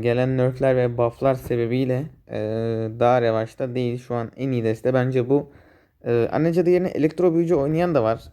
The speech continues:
E, Şok Birliği oynayanlar da var. Yani istediğinizi tercih edebilirsiniz. Hatta tek hava kartıyla oynayıp, e,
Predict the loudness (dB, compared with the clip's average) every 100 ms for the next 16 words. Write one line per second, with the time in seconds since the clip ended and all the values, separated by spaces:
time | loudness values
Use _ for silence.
0 | -8 -6 -4 -6 -8 -4 -4 -2 -2 2
1 | 2 2 0 0 -2 0 0 -2 -6 _
2 | -20 -20 -20 -20 -12 -10 -8 -2 0 0
3 | 2 2 4 0 0 -2 -4 -8 -8 -6
4 | -4 -4 -4 -4 0 0 2 -2 -2 -4
5 | -2 -2 -4 _ -6 -2 -2 -2 -4